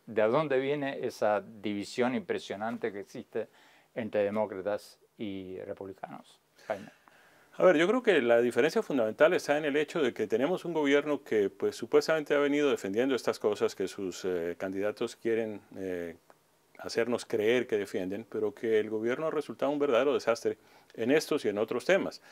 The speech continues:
Speaker 2: Si hay tanto interés en combatir la inflación y bajar los precios de las cosas, ¿por qué estamos haciendo lo que estamos haciendo en materia de gastar mucho más allá de lo que debería ser responsable?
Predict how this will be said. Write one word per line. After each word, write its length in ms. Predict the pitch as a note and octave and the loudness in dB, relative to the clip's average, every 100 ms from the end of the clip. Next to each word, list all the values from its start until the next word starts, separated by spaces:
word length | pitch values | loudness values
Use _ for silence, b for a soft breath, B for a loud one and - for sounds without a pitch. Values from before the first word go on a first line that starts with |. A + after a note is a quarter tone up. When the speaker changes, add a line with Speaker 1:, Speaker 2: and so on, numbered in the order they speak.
| B B B | B B B
Speaker 2:
Si 160 | - | -2
hay 80 | A2 | 0
tanto 260 | - C3 C3+ | 2 2 2
interés 380 | A2+ G2+ A#2 A#2+ | 2 2 2 0
en 140 | G#2+ | -6
combatir 480 | G#2 F#2 F2+ - A#2 | -6 -6 -4 -2 0
la 60 | |
inflación 640 | A#2 - F#2 - A#2 B2+ A2+ | 0 -2 -4 0 0 0 -2
y 140 | F#2+ | -4
bajar 320 | F2+ F2+ A2 | -4 -2 0
los 160 | A#2+ A2+ | -2 -2
precios 340 | - A2+ A#2 | 0 0 0
de 100 | G2+ | -4
las 180 | F#2 F2+ | -6 -4
cosas, 400 | - A2 - G#2+ | 2 2 0 -8
¿por 180 | - F2+ | -10 -6
qué 100 | - | -6
estamos 380 | A#2 B2 B2+ A#2 | -2 -2 -2 -4
haciendo 300 | F#2+ A2 A#2+ | -6 -2 -2
lo 100 | G#2 | -2
que 80 | F#2+ | -4
estamos 300 | - A#2 A2+ | -4 -4 -4
haciendo 260 | G2 A2 | -4 -4
en 80 | A2 | -4
materia 300 | F#2 G#2 A2 | -4 -2 -2
de 80 | G#2 | 0
gastar 360 | F#2 - A2 | -2 0 0
mucho 240 | G#2+ A2 A2 | -2 -8 -6
más 200 | G2+ G#2+ | -4 -2
allá 240 | G2 F#2+ B B B _ | -2 -2 B B B _
de 100 | A2+ | -4
lo 100 | G#2+ | -2
que 80 | G2+ | 0
debería 260 | F#2+ G2 G2 | 0 0 0
ser 180 | A2+ G#2+ | 0 -2
responsable? 720 | G#2 - F#2 B2 A#2+ F#2 | -2 -6 0 6 6 4